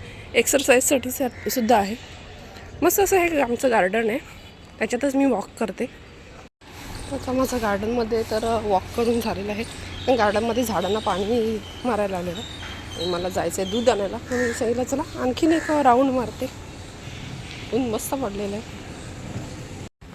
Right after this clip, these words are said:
सकाळ सकाळ रोड बघा किती खाली असतो, मस्त वाटतं एकदम वॉक करायला. खूप गाड्या वगैरे खूप कमी, आणि तेच संध्याकाळी जर तुम्ही आलात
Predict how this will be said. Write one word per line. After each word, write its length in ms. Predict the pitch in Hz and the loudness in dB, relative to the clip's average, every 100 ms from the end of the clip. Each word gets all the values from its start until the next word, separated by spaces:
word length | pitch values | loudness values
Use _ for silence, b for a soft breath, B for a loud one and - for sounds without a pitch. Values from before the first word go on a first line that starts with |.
| - - - - - - | -20 -20 -20 -18 -18 -6
सकाळ 320 | - 254 262 | 2 4 6
सकाळ 300 | 262 277 277 | 4 6 6
रोड 180 | 233 226 | 6 4
बघा 240 | 233 247 220 | 4 2 2
किती 340 | 254 - 311 - | 0 0 0 4
खाली 360 | - 214 226 | 6 6 6
असतो, 340 | 233 - - - - - - - - - | 2 0 -6 -8 -10 -10 -10 -10 -6 4
मस्त 300 | 240 294 - | 6 6 2
वाटतं 380 | 277 220 196 226 | 0 0 0 -2
एकदम 300 | 220 208 214 214 - | -2 0 -2 -4 0
वॉक 180 | 196 196 - | 0 0 2
करायला. 360 | 208 185 180 185 - - - - - - - - - - | 2 2 0 -4 -6 -6 -6 -8 -8 -6 -4 -4 -2 2
खूप 240 | 294 277 240 | 4 6 8
गाड्या 320 | 214 220 233 | 8 8 6
वगैरे 280 | 226 202 269 | 4 4 2
खूप 220 | - 269 - | 2 0 0
कमी, 180 | 220 196 | 2 2
आणि 160 | 202 208 | 2 4
तेच 200 | 233 - | 2 4
संध्याकाळी 500 | 240 196 220 220 240 | 2 4 2 4 2
जर 120 | 226 | 2
तुम्ही 260 | 226 226 233 | 0 2 2
आलात 240 | 185 202 | 2 -2